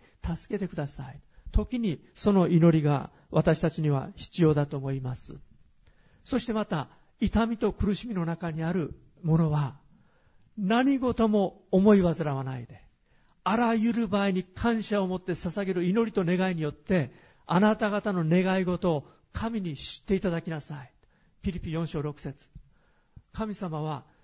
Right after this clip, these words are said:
あらゆる痛みと苦しみの経験の中で、感謝を持って、主を見上げて、主に叫んで、主に祈って、主に委ねることを求めて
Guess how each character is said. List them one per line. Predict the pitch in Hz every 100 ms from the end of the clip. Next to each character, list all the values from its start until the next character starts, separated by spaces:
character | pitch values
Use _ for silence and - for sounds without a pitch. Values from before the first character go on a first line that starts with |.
| _ _ _
あ | 185
ら | 220 233
ゆ | 240
る | 262 196
痛 | 220 185 202
み | 208
と | 202 185
苦 | - 196
し | -
み | 190
の | 160
経 | 185 175
験 | 175
の | 160
中 | 160 156 139
で、 | 160 127 _ _ _
感 | - 277 285 277
謝 | - 220
を | 185
持 | 175
っ | 165
て、 | _ 226 196 131 - _ -
主 | - 285 269
を | 190
見 | 185
上 | 202
げ | 180
て、 | 151 156 127 _ _
主 | - 277
に | 285
叫 | - 202 240 254
ん | 185
で、 | 139 - _
主 | - 277
に | 262 240
祈 | 226 247
っ | 247
て、 | - 127 - _ _
主 | - - 302
に | 240
委 | 156 196 220 240
ね | 262
る | 254
こ | 240 202
と | 220
を | 160 - _ -
求 | 170 208
め | 202
て | 190